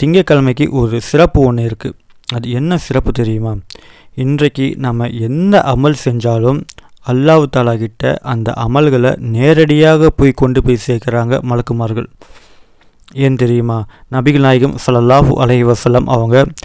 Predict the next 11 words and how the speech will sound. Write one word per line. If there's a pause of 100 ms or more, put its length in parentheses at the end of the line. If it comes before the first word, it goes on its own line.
(320)
திங்கட்கிழமை
அன்றும் (300)
வியாழக்கிழமை
அன்றும் (380)
அதிகமாக
நோன்பு
நோற்று (300)
அதிகமான
அமல்கள்
செய்யக்கூடியவங்களாக
இருந்தாங்க.